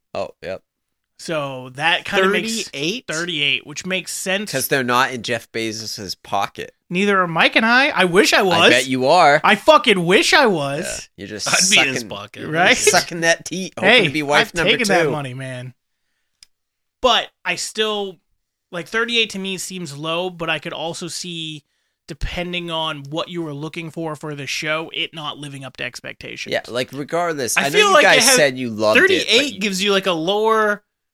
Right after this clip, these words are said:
Speaker 3: rating than, like, Real Housewives.
Speaker 1: Have you seen that show? It's very <laughs> good.
Speaker 2: <laughs>
Speaker 1: Just kidding.
Speaker 2: It's very drama
Speaker 1: Yeah.
Speaker 2: filled.
Speaker 3: You know
Speaker 1: So
Speaker 3: what I mean?
Speaker 1: let
Speaker 3: Like
Speaker 1: me
Speaker 3: a
Speaker 1: ask you a question. You guys said you loved it.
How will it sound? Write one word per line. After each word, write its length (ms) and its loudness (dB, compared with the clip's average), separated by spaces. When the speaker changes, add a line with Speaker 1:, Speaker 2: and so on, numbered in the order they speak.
Speaker 3:
rating 440 0
than, 200 0
like, 180 0
Real 520 -2
Housewives. 1080 -4
Speaker 1:
Have 160 -18
you 80 -14
seen 240 -10
that 180 -8
show? 240 -12
It's 180 -14
very 340 -6
<laughs> 0 -
good. 600 -2
Speaker 2:
<laughs> 20 -
Speaker 1:
Just 340 0
kidding. 180 -2
Speaker 2:
It's 400 -14
very 320 -4
drama 340 -10
Speaker 1:
Yeah. 220 -6
Speaker 2:
filled. 140 -14
Speaker 3:
You 80 -4
know 80 2
Speaker 1:
So 60 8
Speaker 3:
what 20 8
I 60 6
mean? 80 4
Speaker 1:
let 100 6
Speaker 3:
Like 80 4
Speaker 1:
me 40 6
Speaker 3:
a 40 4
Speaker 1:
ask 140 2
you 80 0
a 20 0
question. 420 0
You 220 -8
guys 260 2
said 300 0
you 160 -4
loved 420 -2
it. 160 -14